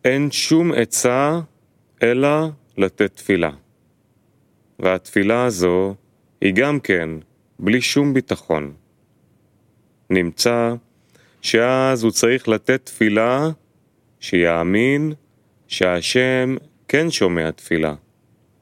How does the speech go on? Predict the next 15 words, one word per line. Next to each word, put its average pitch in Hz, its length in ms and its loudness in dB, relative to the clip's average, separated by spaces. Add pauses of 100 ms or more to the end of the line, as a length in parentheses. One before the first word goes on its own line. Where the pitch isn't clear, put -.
(560)
וכל 107 320 0
מה 131 160 0
שהאדם 101 840 0
מרגיש 95 840 0 (120)
במצבים 101 680 0
האלו 95 640 2 (560)
הוא 101 120 2
לטובתו. 101 640 0 (1200)
וזה 107 680 0
יכול 113 340 0
להיות 113 580 0 (400)
רק 123 460 -2
למעלה 107 460 2
מהדעת. 85 800 -2 (880)
כלומר, 92 500 0